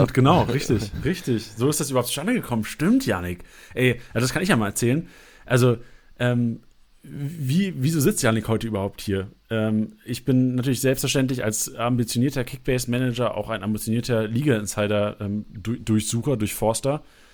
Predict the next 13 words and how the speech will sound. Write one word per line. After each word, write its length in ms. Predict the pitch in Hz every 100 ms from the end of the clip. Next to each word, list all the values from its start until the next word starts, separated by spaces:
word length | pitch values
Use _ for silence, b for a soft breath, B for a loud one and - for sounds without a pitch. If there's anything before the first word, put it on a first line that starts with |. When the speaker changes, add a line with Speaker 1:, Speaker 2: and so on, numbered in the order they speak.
| b b b
Speaker 2:
Und, 500 | 120 110 107 107 - -
ähm, 340 | 110 107 107 -
Yannick, 340 | 107 135 147
ich 140 | - -
glaub, 180 | 120 - 123
der, 140 | 117
der 160 | 107 107
Name 240 | 110 139
irgendwie 220 | 120 107
Alte 260 | 104 120 120
Dame 300 | 110 113 110
irgendwas, 400 | 110 92 92 107
ne? 200 | 120